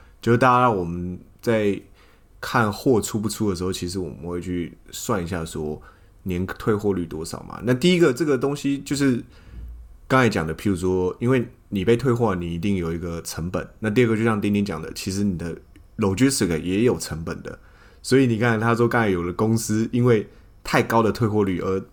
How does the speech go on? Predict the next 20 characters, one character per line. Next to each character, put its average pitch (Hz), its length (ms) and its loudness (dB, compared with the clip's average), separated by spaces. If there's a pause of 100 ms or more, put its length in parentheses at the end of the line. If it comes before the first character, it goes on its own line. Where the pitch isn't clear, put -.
把 80 180 2
这 107 120 -4
个 98 340 0
资 113 240 0
金， 104 340 0 (640)
就 107 100 -6
是 104 240 2
马 87 280 2
上 120 200 2
你 87 120 -4
退 113 160 -2
货 104 160 4
的 95 80 0
资 98 200 -4
金 95 160 -4
就 98 140 0 (480)
占 - 180 4
比 78 140 -6
太 85 180 -8
高， 78 240 -8